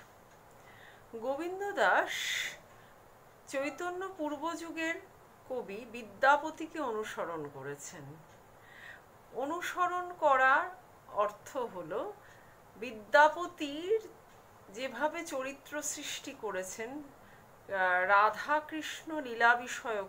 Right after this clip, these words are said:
পদ, সেখানে রাধা চরিত্র বিশেষভাবে যেভাবে বিদ্যাপতির, আহ, কলমে উঠে এসেছে, সেরকমই, আহ,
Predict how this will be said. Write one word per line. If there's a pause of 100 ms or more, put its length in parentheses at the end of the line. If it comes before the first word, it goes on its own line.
(140)
পদ,
সেখানে
রাধা
চরিত্র
বিশেষভাবে
যেভাবে
বিদ্যাপতির,
আহ, (100)
কলমে (300)
উঠে
এসেছে, (400)
সেরকমই, (560)
আহ,